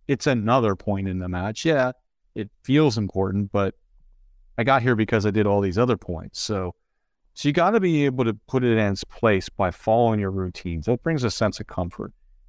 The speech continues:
Now, the routines, I mean, people will do different things, but there is a, a flow to this that is sort of, you know, there's an immediate response after the last point is played, positive, negative, or neutral. Typically, pro-, pros are neutral, especially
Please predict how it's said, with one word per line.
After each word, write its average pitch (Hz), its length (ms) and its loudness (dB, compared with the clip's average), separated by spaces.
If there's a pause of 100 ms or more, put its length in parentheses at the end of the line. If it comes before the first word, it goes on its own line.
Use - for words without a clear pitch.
Now, 139 120 2
the 143 120 2
routines, 180 840 -2
I - 60 -10
mean, 160 160 -4
people 156 180 0
will 139 80 0
do 127 140 2
different 107 340 0
things, 135 520 2
but 104 180 -2
there 107 220 2
is 113 200 0
a, 101 260 -2
a 98 80 -8
flow 135 380 2
to 131 100 2
this 117 440 0 (920)
that 110 300 4
is 104 220 2
sort 104 260 0
of, 95 100 -2
you 104 140 -2
know, 92 180 -6 (360)
there's 120 200 4
an 110 60 0
immediate 113 340 2
response 104 560 0
after 95 220 0
the 90 60 -2
last 110 340 2
point 110 240 0
is 95 100 -4
played, 104 480 0 (320)
positive, 98 400 2
negative, 98 380 0
or 90 80 -8
neutral. 117 600 0 (500)
Typically, 113 360 0
pro-, 107 420 2
pros 120 380 4
are 98 80 0
neutral, 98 460 0
especially 104 840 -2